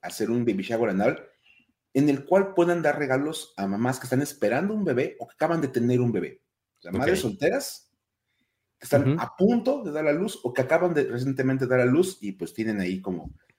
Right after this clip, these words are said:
Speaker 1: algunas condiciones, digamos, este, complicadas
Speaker 2: Sí,
Speaker 1: en
Speaker 2: sí,
Speaker 1: a
Speaker 2: sí.
Speaker 1: nivel
Speaker 2: Y, y es que, bueno, todos, to-, o sea, el origen es lo que también está interesante, ¿no? Porque, eh, se,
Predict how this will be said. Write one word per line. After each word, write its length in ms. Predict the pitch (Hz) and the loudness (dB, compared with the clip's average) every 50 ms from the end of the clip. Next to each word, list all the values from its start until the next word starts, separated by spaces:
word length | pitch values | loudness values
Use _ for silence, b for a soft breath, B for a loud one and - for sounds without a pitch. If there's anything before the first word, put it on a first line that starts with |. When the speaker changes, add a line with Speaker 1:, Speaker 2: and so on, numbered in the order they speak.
| _ _ _ _ | _ _ _ _
Speaker 1:
algunas 360 | - 120 120 127 131 131 127 | 0 2 4 6 4 4 4
condiciones, 600 | - 117 104 101 98 95 - 113 110 110 107 - | 2 -2 -2 0 -2 0 0 0 0 0 -2 -2
digamos, 360 | - 98 101 98 98 98 98 - | 0 0 2 2 2 0 -2 -6
este, 480 | 90 - - - 85 78 73 - - _ _ _ _ | -10 -12 -8 -8 -8 -8 -8 -10 -16 _ _ _ _
complicadas 1120 | - 113 107 107 - - 113 107 101 - - - - - 82 82 - - - - - _ _ _ _ _ _ - | 0 2 2 2 -2 -4 -4 -4 -4 -2 2 4 4 4 2 -2 -8 -10 -12 -14 -16 _ _ _ _ _ _ -6
Speaker 2:
Sí, 100 | - 110 104 104 110 110 | -2 -2 0 0 -2 -4
Speaker 1:
en 140 | 117 85 - | -6 -8 -6
Speaker 2:
sí, 100 | - 120 | -4 0
Speaker 1:
a 20 | - | 4
Speaker 2:
sí. 80 | - | 4
Speaker 1:
nivel 340 | - 185 190 - 92 92 - - _ _ _ _ _ _ _ - _ _ - _ | 4 4 4 2 0 -2 -4 -10 _ _ _ _ _ _ _ -20 _ _ -12 _
Speaker 2:
Y, 240 | 220 175 - 160 160 | -8 -4 0 4 4
y 40 | 196 | 4
es 80 | - | 6
que, 100 | - 147 | 6 4
bueno, 320 | 127 147 160 175 139 123 - | 4 6 6 6 6 6 6
todos, 340 | 190 196 220 202 - - - | 6 8 8 6 4 4 2
to-, 140 | - 147 - | 2 4 4
o 60 | 135 | 4
sea, 160 | 131 131 139 | 2 2 2
el 240 | - - - 135 131 | 2 4 4 6 8
origen 420 | 131 131 160 175 - 220 185 160 - | 8 8 8 6 6 6 4 6 6
es 120 | - 127 135 | 4 2 2
lo 100 | 151 139 | 2 0
que 100 | - 117 | 0 -2
también 300 | - 92 92 113 127 139 | -4 -2 0 2 2 2
está 580 | 127 127 - 117 123 123 123 117 110 104 98 - | 2 2 2 2 4 4 4 4 4 4 2 0
interesante, 640 | - 107 98 - 120 117 123 - 180 185 139 - 104 | -2 -2 0 2 2 2 4 4 2 2 4 2 2
¿no? 180 | 120 175 - | 2 2 2
Porque, 360 | - 175 131 - 135 120 B B B B B B B B B | 2 0 0 4 2 2 B B B B B B B B B
eh, 260 | - 120 113 - - - | 4 4 4 4 2 2
se, 260 | - 139 131 131 - | 4 4 4 2 0